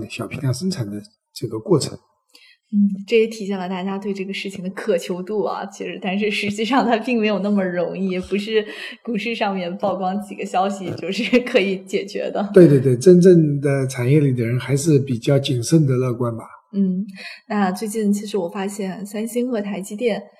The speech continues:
Speaker 2: 这两位巨头好像动作也不断。呃，谢老师，您这边能了解到什么样的信息，跟我们大家分享一下这两家巨头的最近的动态吗？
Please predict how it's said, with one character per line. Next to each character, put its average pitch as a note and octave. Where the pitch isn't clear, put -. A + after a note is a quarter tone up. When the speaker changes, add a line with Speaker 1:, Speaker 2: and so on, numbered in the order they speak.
Speaker 2:
这 A3+
两 F3+
位 F3+
巨 F#3+
头 F#3+
好 F3
像 G3
动 B3
作 G3+
也 F3+
不 -
断。 E3
呃， E3+
谢 G3+
老 F#3
师， G3+
您 F#3
这 D4+
边 G3+
能 F3
了 E3+
解 E3+
到 E3
什 F#3+
么 E3+
样 F3
的 F3+
信 F3+
息， F#3+
跟 F3+
我 E3+
们 -
大 E3
家 F3
分 A#3
享 A3+
一 G3
下 F3
这 A#3
两 F3
家 E3
巨 F#3+
头 -
的 -
最 G#3
近 F#3+
的 F3+
动 G#3
态 G3
吗？ D#3